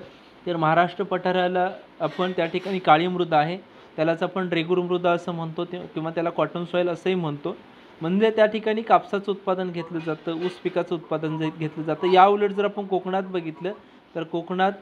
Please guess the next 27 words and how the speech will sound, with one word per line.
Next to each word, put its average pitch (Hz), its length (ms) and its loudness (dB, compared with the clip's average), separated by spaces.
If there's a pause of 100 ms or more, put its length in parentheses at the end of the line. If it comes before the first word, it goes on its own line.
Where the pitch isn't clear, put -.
(360)
पावसाचं 196 720 0
प्रमाण 208 360 0
जास्त 190 320 0
आहे, 160 100 0
त्यामुळे 165 320 -4
त्या 175 80 -2
ठिकाणी 202 260 -8
भाताचं 165 440 -2
उत्पादन 156 420 -4
घेतलं 147 260 -8
जातं. 143 240 -8 (500)
म्हणजे 196 400 4 (520)
एखाद्या 208 320 4
ठिकाणी 226 300 -2
कोणत्या 202 400 2
पिकाचं 220 400 0
उत्पादन 208 400 2
होतं, 185 340 -2 (180)
यावरती 180 440 4
त्या 196 140 0
प्रदेशाच्या 170 600 -4
विकासाची 165 560 -6
दिशा 160 420 -6
अवलंबून 151 440 -6
असलेली 147 340 -6
आपल्याला 147 340 -2 (500)
पाहायला 135 300 2